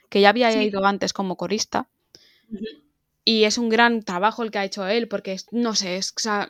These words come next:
Speaker 1: adoramos, adoramos, ya está, punto. No necesito excusas, adoramos.
Speaker 2: No, ya está, no, nos dio lo que queríamos y yo por eso ya le quiero.
Speaker 1: Sí, sí.
Speaker 2: Ahora sí, yo os voy a hablar de Noruega. Es que vamos a ver, ¿qué
Speaker 1: Agárrense.
Speaker 2: está pasando?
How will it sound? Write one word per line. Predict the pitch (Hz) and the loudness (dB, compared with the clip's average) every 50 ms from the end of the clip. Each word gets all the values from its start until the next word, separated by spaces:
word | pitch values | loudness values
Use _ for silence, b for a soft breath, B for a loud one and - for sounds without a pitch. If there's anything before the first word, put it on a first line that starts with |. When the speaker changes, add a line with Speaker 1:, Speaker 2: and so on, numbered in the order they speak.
| _ - | _ 0
Speaker 1:
adoramos, | - 247 247 247 226 185 175 175 180 190 202 | 0 2 2 2 0 -2 -4 -6 -8 -8 -6
adoramos, | - 240 240 254 240 202 180 180 190 | -6 -6 -4 -4 -4 -4 -4 -4 -4
ya | 196 269 | -4 -4
está, | 269 - - 180 175 | -6 -6 -6 -8 -6
punto. | 202 247 254 226 - 190 196 196 - | -4 -2 -2 -2 0 -2 -4 -2 -2
No | - 226 233 254 262 262 285 302 311 | 0 2 4 6 6 8 10 10 10
necesito | 311 330 320 - 285 262 247 - | 10 8 8 6 2 -2 0 -2
excusas, | 240 233 - 190 185 190 185 175 - - | -2 -4 -4 -6 -8 -8 -8 -8 -4 -2
adoramos. | 233 247 247 220 180 175 180 170 - - _ _ _ _ _ _ _ _ - | 0 0 0 0 -2 -4 -6 -8 -12 -14 _ _ _ _ _ _ _ _ -12
Speaker 2:
No, | 214 214 220 226 247 | -8 -6 -4 -4 -4
ya | 277 185 | -4 -6
está, | 185 - - 214 233 247 | -8 -8 -8 -10 -10 -10
no, | - 139 139 127 - | -10 -12 -12 -12 -8
nos | - 202 202 202 214 175 | -4 -2 0 0 0 0
dio | 196 226 285 403 | 2 4 4 4
lo | 415 339 | 4 0
que | 214 196 196 | -2 -4 -2
queríamos | - 180 170 170 156 147 143 139 151 151 - - | -2 -2 0 0 -2 -2 -4 -4 -4 -4 -4 -4
y | 175 190 | -4 -2
yo | 180 214 269 262 | 0 0 0 0
por | 214 196 | 0 -2
eso | 208 220 - 208 | 0 -2 -2 -2
ya | 175 190 240 | 0 0 0
le | 233 185 | 0 -2
quiero. | - 156 135 131 131 127 - _ - | -6 -8 -10 -10 -12 -16 -16 _ -8
Speaker 1:
Sí, | - 220 214 | -6 -6 -6
sí. | - - - - - - _ | -6 -8 -12 -14 -16 -10 _
Speaker 2:
Ahora | - - 214 220 233 233 233 | 6 8 10 10 10 8 8
sí, | 226 - - - | 6 4 -2 -2
yo | - 185 | -4 -4
os | 190 185 | -2 0
voy | 190 202 180 | 2 2 2
a | |
hablar | 165 170 202 226 | 2 2 0 0
de | 226 226 | 0 -2
Noruega. | 185 156 131 139 143 156 185 196 302 330 - - | -4 -4 -6 -6 -4 -2 2 4 2 2 4 4
Es | 359 349 - | 2 2 2
que | - - 440 | 4 2 4
vamos | 269 247 311 311 285 - - | 6 6 4 4 4 2 0
a | 220 | -2
ver, | - 139 120 | -4 -4 -8
¿qué | - - - - - - - | -10 -10 -10 -10 -6 2 4
Speaker 1:
Agárrense. | 233 233 240 254 269 277 294 | 6 10 12 12 12 12 12
Speaker 2:
está | 302 311 311 | 10 10 8
pasando? | - 294 294 302 302 302 294 - 131 - | 8 8 8 8 8 6 -2 -10 -14 -16